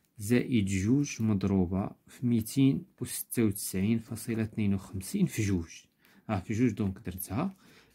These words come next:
إذن هذه هي اس توتال. إذن غنديرو عملية حسابية. دونك عندنا ألفين ومية وخمسة وعشرين زائد جوج مضروبة ميتين وستة وتسعين فاصلة اثنين وخمسين.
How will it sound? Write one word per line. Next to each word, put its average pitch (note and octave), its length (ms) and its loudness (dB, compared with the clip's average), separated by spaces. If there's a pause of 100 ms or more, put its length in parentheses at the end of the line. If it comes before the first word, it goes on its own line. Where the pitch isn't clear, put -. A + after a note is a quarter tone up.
إذن D3 340 2
هذه A#2 240 -4
هي A2 440 0 (540)
اس - 220 -2
توتال. - 360 -12 (1080)
إذن G2+ 180 -2
غنديرو A#2 380 6
عملية G#2 440 0
حسابية. G2 720 -10 (580)
دونك A2+ 180 -2
عندنا A2 420 0
ألفين A2 380 0
ومية G2+ 220 2
وخمسة G2 400 -6
وعشرين G#2+ 480 -4
زائد A2+ 460 2
جوج A2 520 -2
مضروبة G#2 800 2 (540)
ميتين A2+ 320 0
وستة A2 320 -4
وتسعين B2 320 -4
فاصلة A2+ 360 -6
اثنين G#2 260 -4
وخمسين. - 440 -18